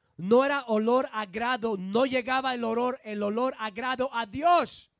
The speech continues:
Querían sacar la carne para ellos comérsela.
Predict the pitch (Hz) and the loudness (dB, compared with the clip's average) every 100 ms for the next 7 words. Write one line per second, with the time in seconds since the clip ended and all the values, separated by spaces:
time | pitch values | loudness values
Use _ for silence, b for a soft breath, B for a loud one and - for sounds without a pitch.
0 | _ _ _ _ _ _ _ - 233 214 | _ _ _ _ _ _ _ -4 -2 0
1 | 311 - 240 _ 269 349 302 269 - 302 | -2 -4 -6 _ -4 -2 -2 -4 -6 -4
2 | 349 320 277 262 262 277 294 - 277 285 | -4 -4 -4 -6 -6 -4 -4 -4 -4 -2
3 | 370 381 - 330 294 240 117 | 0 0 -2 -4 -2 -2 -4